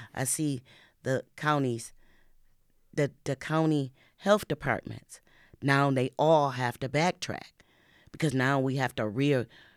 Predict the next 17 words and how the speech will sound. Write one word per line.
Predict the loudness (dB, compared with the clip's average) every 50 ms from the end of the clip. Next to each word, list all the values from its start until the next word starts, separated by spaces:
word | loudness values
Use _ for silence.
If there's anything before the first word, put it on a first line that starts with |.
| _ _
re-educate | -6 -2 2 2 2 2 2 0 0 0 -2 -4 -4 -6 -8 -8 -8 -12 _ _ _ _ _ _ _ _ _ _ -20 -20 _ _
because | -6 -6 -4 -2 -2 -2 -2 -2 -6 -10 -14 -20 _ _ _ _ _ _ -2
it | -2 0 0
wasn't, | 0 0 0 0 0 0 -2 -4 -6 -6 -6 _ _ _ _ -20 -20 _ _ _ _ _ _ _ _ _ _ _ _ _
if | 0 2 4 4 2 0 -4 _
the | -2 -2 -2 -2 _ _
focus | 2 2 4 4 2 0 -6 -10 -10 -10 -12 -14 -18 -20 _ _ _ _ _ _ _ _
in | -6 -6 -6
the | -6 -6 -6 -4
education | -4 -4 -4 -8 -10 -6 -6 -4 -4 -4 -6 -8 -10 -8 -8
and | -6 -6 -6
the | -8
training | -8 -10 -8 -4 -2 -2 -2 -2 -2 -4 -8 -10 -14 -20 -20 -20 -20 -20 -20 -20 _
was | -8 -6 -6 -6 -6
on | -6 -6 -6 -8 -8 _ -4
all | -2 -2 -2 -2 -4
populations, | -4 -4 -4 -4 -4 -6 -8 -8 -6 -6 -8 -8 -10 -12 -12 -12 -12 -14